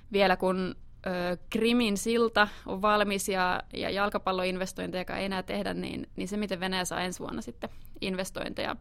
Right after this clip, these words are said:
pidettyä edes nyky-, nykyisellä alhaalla, alhaisella tasolla, niin se on iso haaste.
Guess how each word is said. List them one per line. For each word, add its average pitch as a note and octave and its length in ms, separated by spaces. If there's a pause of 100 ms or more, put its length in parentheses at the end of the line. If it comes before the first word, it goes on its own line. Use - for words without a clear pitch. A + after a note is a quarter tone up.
(140)
pidettyä F#3 380
edes - 200
nyky-, G3 320 (280)
nykyisellä G#3+ 440
alhaalla, G3+ 420 (140)
alhaisella A#3+ 400
tasolla, - 420
niin - 220
se - 120
on - 120
iso - 200
haaste. - 320